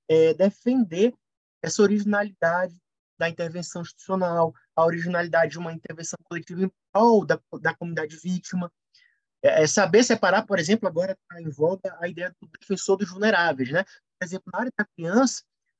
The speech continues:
ah, inclusive tem precedente no T J de Minas Gerais, que eu vou fazer o concurso da Defensoria de Minas, a figura do defensor da criança, inspirado no abogado do Ninho, lá do Chile, da Argentina. É uma figura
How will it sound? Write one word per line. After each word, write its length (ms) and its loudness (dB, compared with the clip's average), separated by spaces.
ah, 180 4
inclusive 440 0
tem 140 4
precedente 440 -2
no 60 -4
T 160 -12
J 220 -4
de 100 -10
Minas 240 -6
Gerais, 300 -2
que 100 -20
eu 60 -18
vou 100 -16
fazer 260 -4
o 60 0
concurso 300 -10
da 80 4
Defensoria 380 -4
de 100 -6
Minas, 280 2
a 60 -18
figura 360 2
do 100 -4
defensor 680 4
da 100 4
criança, 480 -2
inspirado 360 2
no 60 2
abogado 440 -2
do 180 0
Ninho, 360 -4
lá 120 -8
do 100 -12
Chile, 220 -20
da 100 -4
Argentina. 580 -6
É 100 4
uma 160 8
figura 480 0